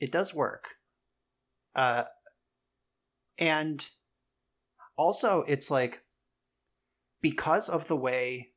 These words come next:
Hull Breacher works, I think it will always trump Narset on your turn. Like, because Hull Breacher doesn't say they can't draw extra card,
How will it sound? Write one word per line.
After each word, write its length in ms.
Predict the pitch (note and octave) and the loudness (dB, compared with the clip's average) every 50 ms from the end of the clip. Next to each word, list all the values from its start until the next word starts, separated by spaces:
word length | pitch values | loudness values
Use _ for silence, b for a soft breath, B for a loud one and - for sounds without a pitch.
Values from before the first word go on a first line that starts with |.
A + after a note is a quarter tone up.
| _ _ _ _ - | _ _ _ _ -6
Hull 220 | - G#3 C3+ C#3 C#3 | -4 -2 -2 -2 -2
Breacher 320 | D#3 C#3 C3 - C3+ B2 | -4 -6 -4 -4 -4 -4
works, 280 | A2+ A2+ G#2+ A2 - - | -2 -2 -4 -4 -6 -4
I 100 | B2 C#3+ | -6 -6
think 280 | C#3 - F#3+ A3+ A#3+ C4 | -4 -4 -6 -6 -4 -4
it 120 | B3 F#3 | -4 -4
will 160 | F3 D#3 A#2+ | -2 -4 -4
always 520 | - A#2+ A#2 A2+ A#2 B2 C3 C#3 C#3 - - | -2 -2 -2 -2 -2 -4 -6 -6 -6 -6 -8
trump 400 | - - B2+ B2 B2 B2 A#2+ - _ _ _ _ _ _ _ _ _ - - | -6 -4 -2 -2 -2 -2 -6 -10 _ _ _ _ _ _ _ _ _ -8 -4
Narset 540 | B2 A#2 A2+ A#2+ A#2 - - A2+ G#2+ G#2 - - _ _ _ _ _ _ _ - - | 0 2 2 2 2 0 -2 -2 -2 -4 -6 -10 _ _ _ _ _ _ _ -2 0
on 200 | D3 C3 C3 B2+ | 2 2 2 2
your 200 | A#2+ A#2 A2+ A2+ | 0 -2 -4 -4
turn. 420 | - - A2 G2+ G2+ G2+ B2+ - _ _ _ _ _ _ _ - | -4 -6 -4 -4 -4 -6 -10 -16 _ _ _ _ _ _ _ -4
Like, 280 | - B2+ B2 B2 - - _ _ - - - | -2 -2 -2 -2 -6 -14 _ _ -20 -14 -10
because 360 | C3 D3 C#3+ - D#3+ E3 D#3+ | -8 -6 -2 0 0 0 0
Hull 240 | - - D#3+ E3 E3 F#3 | 2 2 2 2 2 -2
Breacher 500 | F#3+ G3 F#3+ G3+ F#3+ F3 D#3+ C#3+ B2+ - - _ - - | -4 -4 -2 -2 0 2 0 0 -2 -4 -12 _ -4 0
doesn't 320 | C3+ B2+ B2+ - C#3 A#2+ | 2 2 2 0 -2 -4
say 240 | - - C3 A#2+ A#2 | -4 -2 -2 -2 -2
they 160 | A2+ A#2 A2+ | -2 -4 -6
can't 260 | A2+ - C3 A2+ G#2 - | -6 -6 -6 -6 -6 -4
draw 140 | C3 C3 C#3+ | -2 -2 -2
extra 280 | C#3 - - E3 D#3 D#3 | -2 -4 -6 -8 -8 -8
card, 360 | - - E3 E3+ E3+ D#2+ | -8 -4 -2 -2 -2 -2